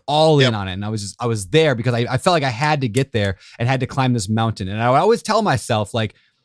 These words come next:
Speaker 1: like, "Oh, I'm almost at the top." You ever, like, climb a mountain, right? Or you do a big hike and you, like,
Speaker 2: Yes.
Speaker 1: you, you see that you, you think it's a top right there.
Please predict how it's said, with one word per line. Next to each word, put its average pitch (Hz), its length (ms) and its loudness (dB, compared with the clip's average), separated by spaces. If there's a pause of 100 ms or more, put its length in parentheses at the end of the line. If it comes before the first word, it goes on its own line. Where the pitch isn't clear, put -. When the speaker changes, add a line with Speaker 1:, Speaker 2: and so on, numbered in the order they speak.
(140)
Speaker 1:
like, 151 140 -6 (160)
"Oh, 175 140 0
I'm 175 180 2
almost 240 380 4
at 196 80 0
the 185 80 -6
top." 143 220 2
You 185 40 4
ever, 220 120 2
like, 226 120 2
climb 175 220 0
a 151 40 2
mountain, 131 320 2
right? 135 160 4
Or 120 220 2
you 120 80 -6
do 127 180 2
a 135 40 2
big 123 160 2
hike 120 320 2 (180)
and 147 80 2
you, 170 80 6
like, 156 140 2
Speaker 2:
Yes. 139 340 0
Speaker 1:
you, 156 120 0
you 151 40 2
see 240 400 -2
that 208 180 2 (140)
you, 175 140 -2
you 156 180 -2
think 226 220 0
it's 190 100 -4
a 160 40 -4
top 139 300 0
right 120 220 -2
there. 98 300 -2